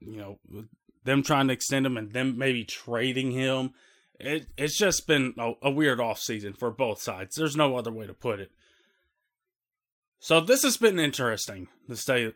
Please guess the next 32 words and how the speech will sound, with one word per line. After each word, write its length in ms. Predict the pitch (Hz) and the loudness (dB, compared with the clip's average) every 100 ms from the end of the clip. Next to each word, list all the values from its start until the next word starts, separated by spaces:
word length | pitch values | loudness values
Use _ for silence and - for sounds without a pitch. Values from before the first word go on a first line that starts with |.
| 139 | -6
to 280 | 139 131 | -6 -6
say 220 | 123 147 131 | -4 -2 -2
the 80 | |
least, 340 | 117 123 113 - | -4 -6 -6 -8
about 380 | 117 117 107 - _ _ _ _ _ _ _ _ _ _ - _ _ _ - | -4 -4 -4 -8 _ _ _ _ _ _ _ _ _ _ -20 _ _ _ -6
this 220 | 143 - | -2 0
whole 200 | 147 117 | 0 -2
offseason 600 | 120 131 - 135 117 117 | -2 -2 0 -2 -2 -4
between 500 | 113 - 127 120 110 - _ _ _ _ _ _ _ _ - | -8 -8 -6 -4 -6 -8 _ _ _ _ _ _ _ _ -6
these 220 | 135 123 | -2 0
two 180 | - 131 | 0 -2
parties. 680 | - 131 120 110 101 - - _ _ _ _ _ _ _ - | 0 0 2 -2 -8 -12 -16 _ _ _ _ _ _ _ -6
And 120 | 135 | -2
we're 80 | 147 | 0
gonna 140 | 233 | 2
have 80 | 294 | 2
to 80 | 262 | 2
see 160 | 262 | -2
how 220 | 233 220 190 - - - | 0 -2 -4 -12 -14 -6
both 180 | 175 175 | -6 -4
these 240 | 170 - _ _ _ | -6 -6 _ _ _
parties 320 | 151 156 143 | -4 -2 -2
are 60 | 135 | -2
gonna 180 | 135 120 | -2 -2
come 240 | 143 131 | -4 0
out 240 | 131 127 | 0 0
on 160 | 131 127 | 0 -4
the 80 | 120 | -2
other 140 | 117 | -4
side 260 | - 131 127 | 0 2 2
of 100 | 113 | 0
this 360 | 107 110 - | -2 -4 -4